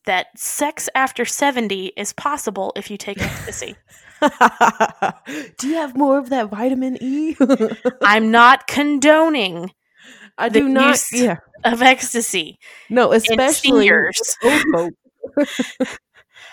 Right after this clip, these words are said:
Speaker 1: I'm just saying that's what the movie said.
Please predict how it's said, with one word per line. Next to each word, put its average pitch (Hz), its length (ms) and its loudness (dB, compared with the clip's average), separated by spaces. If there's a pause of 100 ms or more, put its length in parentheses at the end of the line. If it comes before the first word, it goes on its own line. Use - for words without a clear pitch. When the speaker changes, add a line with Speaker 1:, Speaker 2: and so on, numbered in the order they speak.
(160)
Speaker 1:
I'm 208 240 0
just 190 280 -2
saying 240 640 2 (140)
that's 190 460 0
what 202 360 -2
the 190 100 0
movie 208 800 0
said. 131 580 -6